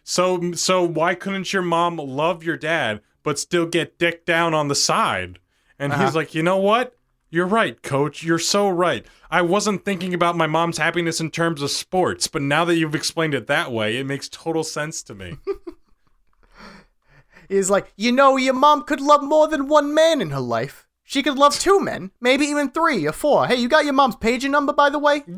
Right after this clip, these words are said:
Speaker 1: Yeah, yeah, yeah. You know, what, what you doing later? Is she, like, available? Is she, like, a, so, so did he, did she say no? Did she, uh, you know, you left, so she probably is pretty
Speaker 2: Are they
Speaker 1: sad and bone-
Speaker 2: exclusive? Are they looking for a bull? 'Cause I, I know a guy.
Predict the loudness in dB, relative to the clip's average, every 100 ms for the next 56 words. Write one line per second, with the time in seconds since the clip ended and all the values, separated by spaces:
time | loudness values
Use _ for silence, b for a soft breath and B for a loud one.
0 | -18 _ -4 0 2 2 0 0 0 0
1 | 0 0 2 2 0 0 -2 -2 -2 0
2 | 0 -2 -2 -6 -6 -4 -2 0 -2 -2
3 | 0 0 0 -2 -2 -2 -4 -6 -8 -2
4 | -2 -2 -4 -6 -6 -4 -4 B B -2
5 | 0 0 0 -2 -6 -4 -4 -2 0 0
6 | 2 2 2 0 -2 -4 -4 -4 -6 -14
7 | -10 -6 -2 -2 -2 -4 -6 -4 -2 -2
8 | -2 -6 -6 -8 -10 -4 -4 -2 -4 -6
9 | -14 -8 2 2 6 4 4 2 2 4
10 | 4 2 2 2 2 2 2 0 0 -2
11 | 0 2 2 2 4 6 4 0 -2 0
12 | 0 0 0 0 2 0 0 -2 -6 -6